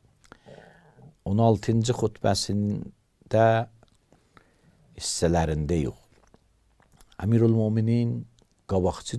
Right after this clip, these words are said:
cümlələrdə buyurdu ki, orta yol, nə ifrat yolu, nə təfrit yolu. Bəzən insan həyatında həddindən çox bir işi görər.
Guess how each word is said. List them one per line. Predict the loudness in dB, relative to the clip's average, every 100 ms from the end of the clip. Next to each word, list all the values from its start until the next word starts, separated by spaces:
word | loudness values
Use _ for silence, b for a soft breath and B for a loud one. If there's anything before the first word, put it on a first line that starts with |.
| -4
cümlələrdə | -2 -2 -2 -4 -4 -4
buyurdu | -4 -6 -8 -12
ki, | -8 -6 -4 -6 -10 _ _ _ _ _ b b b b b b b b b b b _ _ -6
orta | -2 -2 -4 -2 2
yol, | 2 0 -6 -18 _ _ _ _ _ _ _ _ _ _ -10
nə | -2 0
ifrat | -2 -2 2 2 2
yolu, | 0 2 2 0 -4 -8
nə | -6 -6
təfrit | -6 -8 -8 -6 -6 -6 -12
yolu. | -12 -14 _ _ _ _ _ _ _ 0
Bəzən | 2 2 2
insan | 0 -2 -4
həyatında | -2 -2 -4 -6 -4 -2 -2 -4 -10 _ _ _ _ _ _ _ _ _ _ _ _ _ -20 b b b b b b b b b b b -8 -2
həddindən | -2 -4 _ -2 0 2 0 0 -4
çox | -4 2 2 2 -8
bir | -6 -6
işi | -8 -10
görər. | -6 -4 -4 -8